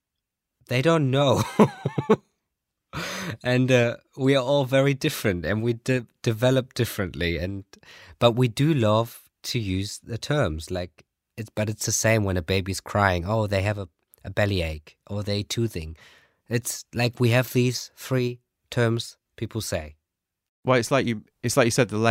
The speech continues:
Speaker 2: it's the labels, isn't it? It's the easy, it's the easy way of, of, it's the easy point of reference. Yeah. It's, it's so, it's so fascinating.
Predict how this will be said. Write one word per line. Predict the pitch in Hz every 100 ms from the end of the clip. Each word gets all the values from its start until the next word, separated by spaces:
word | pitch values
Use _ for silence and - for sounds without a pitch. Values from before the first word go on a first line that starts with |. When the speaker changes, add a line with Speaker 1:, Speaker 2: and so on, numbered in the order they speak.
| 110
Speaker 2:
it's | 107 -
the | 113
labels, | 120 123 92 90 101
isn't | 98 95
it? | 87 76
It's | -
the | 107
easy, | 104 101 101 98 -
it's | - -
the | 110
easy | 107 98 101
way | 104 98 95
of, | 87 - _ _ _ _ _ _ _ _
of, | 101 85 - _ _ -
it's | -
the | 117
easy | 113 110
point | - 101
of | 92
reference. | 101 - 87 78 - - - _ _ _ _ _ -
Yeah. | - 101 92 82 _ _ _ _
It's, | 117 -
it's | - 120
so, | - 139 143 135
it's | 131 -
so | 147 135
fascinating. | - 143 - 117 92 90